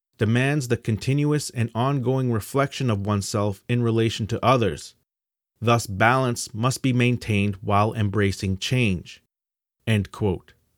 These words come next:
The same author states the following, quote, "Once a guiding vision is received or created, strategies can then be planned to help actualize it.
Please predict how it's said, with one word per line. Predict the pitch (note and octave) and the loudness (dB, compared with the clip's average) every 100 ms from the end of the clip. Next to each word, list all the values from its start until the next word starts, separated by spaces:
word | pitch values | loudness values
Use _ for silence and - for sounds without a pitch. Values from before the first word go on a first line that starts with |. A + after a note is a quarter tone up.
| _ _ _ _ _ _ | _ _ _ _ _ _
The | G2 | -6
same | - C#3 D#3 | 0 2 4
author | A2+ A2+ - A2+ | 4 2 2 0
states | A2 - G2+ F#2 | 0 0 -2 -2
the | G#2 | -6
following, | - C#3 D3+ A#2+ F#2 - _ _ _ _ | 2 4 4 2 0 -8 _ _ _ _
quote, | - A2+ F2+ - _ _ _ _ _ _ _ _ - | -2 0 0 -4 _ _ _ _ _ _ _ _ -2
"Once | C3+ F3 - | 2 2 2
a | B2+ | 0
guiding | C3 C3+ D3+ C3 | 4 4 4 4
vision | B2 B2 B2 B2+ | 2 2 2 0
is | - A2+ G#2 | 2 0 0
received | G2 G#2 - C#3+ D3+ C3 | -2 -2 0 0 0 0
or | B2 A#2+ | -2 -2
created, | - A#2 B2+ C#3+ A2 G2+ A2+ _ _ | -2 0 2 4 2 -2 -6 _ _
strategies | - - - C#3+ D#3 D#3 C3+ C#3 | -12 -8 2 4 6 4 0 -4
can | - A2+ A2 | 0 0 2
then | C3 | 2
be | C3+ C3 | 0 -4
planned | - A2 G#2 A2 G2+ | -4 -2 0 0 -2
to | - | -4
help | F#2+ A2+ A2 - | -2 -2 -4 0
actualize | A2 A2+ - G#2 G2+ F2+ E2+ | 0 0 -2 0 0 0 -2
it. | F2 - | -4 -8